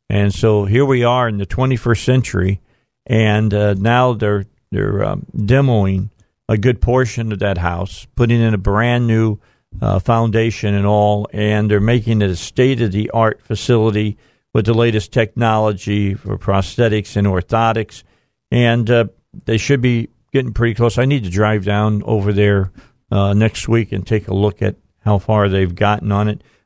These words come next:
They're putting in a three D printer. Uh, well, it's already there. They're just waiting for the necessary, uh, material that'll be used in that three D printer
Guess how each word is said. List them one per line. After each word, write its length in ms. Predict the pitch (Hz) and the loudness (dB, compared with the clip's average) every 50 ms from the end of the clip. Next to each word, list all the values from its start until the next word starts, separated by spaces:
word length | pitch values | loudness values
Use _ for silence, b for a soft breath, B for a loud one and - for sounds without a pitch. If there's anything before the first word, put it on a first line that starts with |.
| _ | _
They're 120 | - 117 110 | -4 -2 0
putting 220 | - 151 151 131 123 | 0 -2 -2 -2 -2
in 80 | 113 | -4
a 60 | 107 | -4
three 280 | 101 - - 117 123 120 | -4 -4 -4 -4 -4 -2
D 160 | 117 113 110 | -2 -2 -4
printer. 520 | - - - 120 120 120 131 131 127 127 - _ _ _ _ _ _ _ - | -6 -4 -2 0 0 0 0 -2 -4 -6 -10 _ _ _ _ _ _ _ -4
Uh, 80 | 101 98 | -2 0
well, 160 | 98 104 104 | 0 2 0
it's 180 | 104 101 - - | 0 0 0 0
already 380 | 113 110 107 107 104 101 101 | 0 2 2 0 0 0 0
there. 360 | 95 101 107 110 107 95 92 92 | 0 2 2 2 0 0 -2 -2
They're 120 | 90 98 | -4 -4
just 260 | 90 104 107 - - - | -4 -2 -4 -4 -2 0
waiting 340 | 120 120 117 113 113 104 | 0 0 2 0 -2 -2
for 280 | 98 - 107 104 107 104 | -2 -2 0 0 0 0
the 140 | 92 95 95 | 0 -2 -2
necessary, 1120 | 98 98 110 123 120 - - 127 107 - - - 123 120 117 113 113 113 113 110 101 - - _ _ _ _ _ _ _ _ - | 0 2 0 0 -2 -2 -4 -6 -6 -4 -2 0 2 2 2 2 2 0 0 -2 -4 -8 -10 _ _ _ _ _ _ _ _ -2
uh, 400 | - 98 101 101 101 98 98 98 107 - - _ _ _ _ _ _ _ _ _ _ | 2 2 4 4 4 2 2 0 -2 -6 -12 _ _ _ _ _ _ _ _ _ _
material 840 | 113 113 110 101 - - 127 135 135 135 135 135 131 127 131 127 120 | 0 0 0 0 0 0 2 2 4 2 2 2 2 2 0 -2 -4
that'll 260 | - 110 101 101 101 | -4 -4 -2 -2 -2
be 140 | 92 101 101 | -2 -2 -4
used 400 | 98 95 104 120 127 127 117 110 | -2 0 2 2 2 2 0 0
in 60 | 117 | 0
that 180 | 120 117 110 - | 0 0 0 -2
three 180 | - 120 120 | -4 -4 -2
D 180 | 110 113 113 104 | -2 -4 -4 -6
printer 520 | - - - 117 113 113 110 110 107 104 | -6 -4 -2 0 0 0 0 0 -2 -4